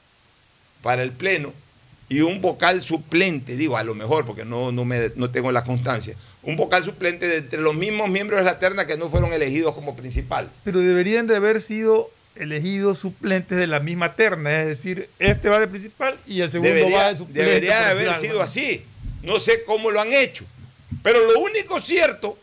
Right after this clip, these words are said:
Speaker 1: porque eso ya está confirmado, y lo dice además el propio presidente de la Corte Nacional de Justicia, que el señor Román,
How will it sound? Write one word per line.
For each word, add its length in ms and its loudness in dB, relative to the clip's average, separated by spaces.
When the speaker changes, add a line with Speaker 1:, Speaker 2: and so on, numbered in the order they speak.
Speaker 1:
porque 200 -8
eso 140 -2
ya 100 4
está 220 -4
confirmado, 640 0
y 80 0
lo 120 4
dice 240 2
además 340 4
el 80 0
propio 280 0
presidente 380 -2
de 40 -2
la 140 -2
Corte 240 -8
Nacional 340 -6
de 60 -2
Justicia, 480 -4
que 80 -10
el 80 -8
señor 320 -4
Román, 420 0